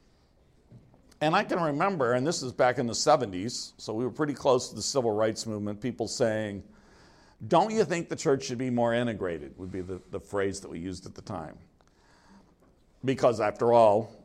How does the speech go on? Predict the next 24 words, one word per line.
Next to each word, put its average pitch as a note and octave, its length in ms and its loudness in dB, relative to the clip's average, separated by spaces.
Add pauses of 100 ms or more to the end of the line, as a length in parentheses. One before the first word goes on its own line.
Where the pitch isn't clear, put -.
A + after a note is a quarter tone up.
(960)
the G#2 140 -2
Bible, G#2 520 2 (380)
you - 140 -10
know, F2 200 -12 (280)
uh, - 40 -14 (2250)
you B2+ 140 -2
know, G#2+ 100 -2
the, G#2+ 120 -2 (120)
the D3 80 -6
Bible's F3 400 2
gonna G#3+ 180 -2
get D#3 140 -2
you D3+ 100 -2
in C#3 60 -4
a A2 60 -10
ton F3 240 -6
of D3+ 100 -4
trouble F#2+ 360 -2
in G#2 100 -8
the G#2 100 -8
end. E2 240 -10
So, G#2+ 420 2 (680)
<laughs> - 1160 -8
yeah, D#3 400 4